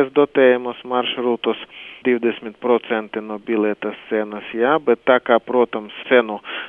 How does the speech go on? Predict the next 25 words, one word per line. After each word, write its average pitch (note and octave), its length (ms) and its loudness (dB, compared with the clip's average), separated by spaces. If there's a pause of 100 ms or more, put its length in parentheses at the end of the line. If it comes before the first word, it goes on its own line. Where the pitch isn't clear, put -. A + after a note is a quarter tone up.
(100)
pacelam G3+ 680 4 (360)
no F3+ 120 -2
pirmā F3+ 460 4
septembrī E3+ 560 0
komerciālus D3+ 840 2
reisus, C#3 520 2
tad D#3 220 2
mēs C#3+ 200 -8 (220)
pieņemam B2 540 -4
lēmumu C#3 560 4
papildus B2 640 2 (100)
no A#2 220 -10
cilvēkiem, A#2+ 680 0
pasažieriem A#2 800 -2
neņemt C3 560 0
par A#2+ 260 2
bagāžu. G2 680 0
To B2 180 4
ļoti, A2 480 2
ļoti A2 360 -2
vērta. D3 520 4
Cilvēki A#2+ 600 2 (260)
labus - 460 4
vārdus A#2+ 560 4
saka - 320 2